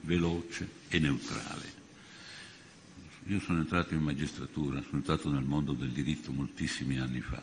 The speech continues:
ormai sono un reduce, credendo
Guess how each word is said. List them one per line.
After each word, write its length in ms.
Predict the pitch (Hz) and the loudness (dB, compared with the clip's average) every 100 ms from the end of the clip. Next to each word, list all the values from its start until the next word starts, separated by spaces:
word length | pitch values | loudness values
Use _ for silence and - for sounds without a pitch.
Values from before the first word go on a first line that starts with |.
| 65 | -8
ormai 320 | 64 64 64 | -6 -4 -4
sono 640 | - - 64 64 64 60 58 - 67 | -4 -4 -4 -8 -10 -12 -14 -12 -8
un 160 | 58 52 - 65 | -6 -6 -10 -6
reduce, 540 | 65 65 65 - 82 - - - - - - - | -2 -2 -4 -4 -4 -4 -10 -16 -16 -14 -14 -8
credendo 840 | - 92 87 92 95 95 82 - - | 2 6 8 10 10 10 6 2 -8